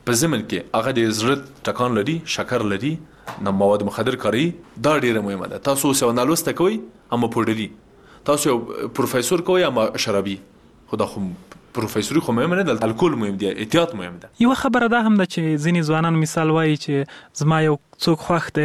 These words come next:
Speaker 2: نور زه نه ګورم چې هغه کوم یارونه لري، له ما سره مطابقت لري که نه لري. یعنې دغو خبرو ته ډېر پام نه کوي. ستاسو په نظر، آه، په دې مسایلو کې علاقه څومره مهمه ده؟
Speaker 1: علاقه ډېره مهمه ده. آیا درته جذابه ده، اټریکټیو ده، مینه ورسره کوئ، علاقه ورته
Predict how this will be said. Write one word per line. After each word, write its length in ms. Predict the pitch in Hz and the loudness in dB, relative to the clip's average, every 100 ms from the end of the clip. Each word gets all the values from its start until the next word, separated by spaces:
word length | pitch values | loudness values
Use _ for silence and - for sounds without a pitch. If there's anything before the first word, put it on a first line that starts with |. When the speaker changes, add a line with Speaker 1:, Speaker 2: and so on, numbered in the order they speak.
| 151 | 4
Speaker 2:
نور 180 | 156 147 151 | 2 2 2
زه 40 | |
نه 160 | 160 156 | 0 2
ګورم 320 | 147 143 139 | 2 2 -2
چې 80 | - | -2
هغه 420 | 143 139 143 139 - | 0 2 2 0 0
کوم 140 | 156 147 | 0 2
یارونه 400 | 139 143 151 139 | 2 2 2 2
لري، 180 | 139 147 151 | 2 2 2
له 120 | 143 143 | 2 2
ما 80 | 143 143 | 0 0
سره 160 | 147 143 | 0 0
مطابقت 640 | 135 131 131 - 156 139 | 0 0 0 0 -2 0
لري 260 | 139 156 | 0 0
که 220 | 156 143 143 | 0 0 2
نه 180 | 160 151 | 2 2
لري. 200 | 143 208 - | 2 0 2
یعنې 340 | 202 208 208 196 | 2 4 2 2
دغو 160 | 240 | 2
خبرو 380 | 220 190 175 196 | 2 0 2 2
ته 160 | 180 156 | 2 2
ډېر 160 | 160 156 | 0 2
پام 240 | 160 156 156 | 2 2 2
نه 40 | 151 147 | 0 0
کوي. 220 | 143 143 - - - | 0 0 -2 -14 -6
ستاسو 340 | - 240 - 214 | 0 0 2 2
په 20 | 202 | 4
نظر، 280 | 196 214 | 2 0
آه، 540 | - - - 180 165 160 | -4 -16 -6 0 2 2
په 180 | 160 170 | 2 2
دې 140 | 208 202 | 4 4
مسایلو 440 | 185 190 190 196 | 2 2 2 2
کې 140 | 190 196 170 | 0 0 2
علاقه 320 | 165 165 - | 2 2 -2
څومره 420 | 208 - 208 175 160 | -2 2 4 2 2
مهمه 380 | 156 165 202 165 | 2 4 4 2
ده؟ 180 | 131 123 - - | 0 -2 -4 -6
Speaker 1:
علاقه 380 | 98 92 - 131 | -2 -2 0 -2
ډېره 160 | 92 82 | -2 -6
مهمه 140 | 78 80 | -10 -14
ده. 100 | - - - - - | -18 -20 -20 -10 -2
آیا 140 | 180 135 | 0 0
درته 140 | - 101 110 | -2 0 0
جذابه 360 | 101 165 147 | 2 2 2
ده، 220 | 139 131 | 0 -2
اټریکټیو 580 | - - 170 170 - 110 | -4 -4 -4 -2 -4 -2
ده، 280 | 131 143 101 | -2 -2 -4
مینه 320 | 127 160 120 | -2 0 0
ورسره 220 | 104 104 | 0 -2
کوئ، 180 | 101 143 | 0 2
علاقه 300 | 101 98 - | 2 2 2
ورته 260 | 147 - | 0 -2